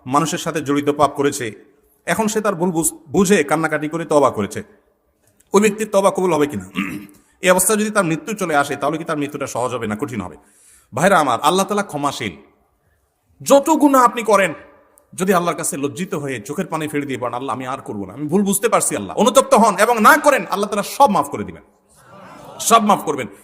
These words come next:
এমন একটা পাপ নাই পৃথিবীতে যে পাপ ক্ষমার অযোগ্য।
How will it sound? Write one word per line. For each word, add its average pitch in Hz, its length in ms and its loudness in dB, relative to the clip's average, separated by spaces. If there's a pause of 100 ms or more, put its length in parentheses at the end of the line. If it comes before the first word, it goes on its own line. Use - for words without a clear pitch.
(160)
এমন 233 200 4
একটা 247 400 4
পাপ 254 260 4
নাই 233 140 0
পৃথিবীতে 220 460 -2
যে 151 140 -4
পাপ 190 280 4 (100)
ক্ষমার 147 300 -4
অযোগ্য। 113 500 -6